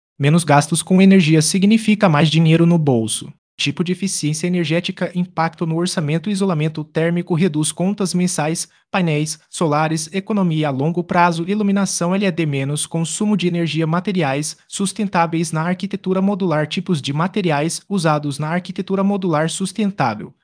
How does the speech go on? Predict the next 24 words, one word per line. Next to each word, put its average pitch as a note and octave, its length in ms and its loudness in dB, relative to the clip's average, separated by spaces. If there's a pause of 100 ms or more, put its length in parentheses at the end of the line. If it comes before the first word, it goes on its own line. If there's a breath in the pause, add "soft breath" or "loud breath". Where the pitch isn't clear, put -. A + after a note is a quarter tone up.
(120)
Usamos F#3+ 380 2
uma G#3 140 0
variedade E3+ 580 0
de C#3 120 -4
materiais D3+ 640 -2
que C#3 140 -4
são F#3+ 280 0
bons D3+ 380 0
para F#3 240 -4
o F3+ 60 -4
planeta. A#2+ 640 -6 (360)
Aqui E3+ 220 0
estão A3 240 2
alguns E3 300 2
dos D#3 180 -2
principais. D3+ 840 -2
Um. A#2 220 -6 (400)
Madeira, C#3+ 500 0 (100)
renovável D#3+ 520 2
e F3 40 -2
com F3 200 -2
toque E3 260 0
natural. B2+ 580 -2 (360)
Dois. D#3+ 480 4